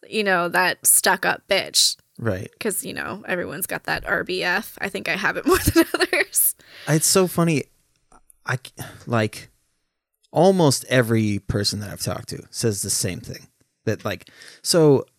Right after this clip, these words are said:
Speaker 2: that whole R B F thing, like, a dude looks scary.
Speaker 1: Yes.
Speaker 2: But a, a girl or a woman is a bitch.
Speaker 1: Yep.
Speaker 2: Like, they,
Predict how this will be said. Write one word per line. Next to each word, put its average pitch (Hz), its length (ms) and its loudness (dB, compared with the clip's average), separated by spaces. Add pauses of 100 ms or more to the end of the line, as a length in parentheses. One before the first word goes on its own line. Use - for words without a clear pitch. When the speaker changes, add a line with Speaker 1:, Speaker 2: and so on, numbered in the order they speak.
(340)
Speaker 2:
that 175 360 0
whole 151 500 4
R 131 180 2
B 123 180 2
F 113 180 0
thing, 143 580 0
like, 104 500 -6 (840)
a 135 120 0
dude 220 760 2
looks 131 520 2
scary. - 600 -4 (160)
Speaker 1:
Yes. 277 920 2
Speaker 2:
But 127 440 4
a, 117 120 0 (280)
a 120 80 4
girl 131 420 4
or 107 240 6
a 110 60 4
woman 107 480 4 (340)
is 110 160 0
a 101 60 -2
bitch. - 520 -4
Speaker 1:
Yep. 202 420 -6 (160)
Speaker 2:
Like, 110 360 0
they, 135 440 4